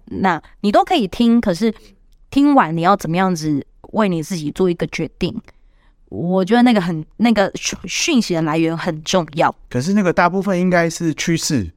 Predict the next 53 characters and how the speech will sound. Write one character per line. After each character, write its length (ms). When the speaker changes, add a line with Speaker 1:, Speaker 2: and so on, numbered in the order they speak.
Speaker 2:
对 100
不 60
对？ 180
应 80
该 120
是 140
说 180
预 140
测 220
未 160
来 160
的 120
一 40
个 100
趋 260
势， 300
Speaker 1:
一 100
定 120
是 120
趋 40
势， 60
Speaker 2:
对 100
不 60
对？ 200
Speaker 1:
尤 140
其 80
是 20
Speaker 2:
类 60
似 140
像 280
国 260
运 240
签 320
之 200
类 180
的， 180
就 140
是 100
会 140
预 140
测、 180
哦， 120
我 60
们 120
今 140
年 180
国 220
运 60
大 100
概 60
是 60
怎 120
样， 240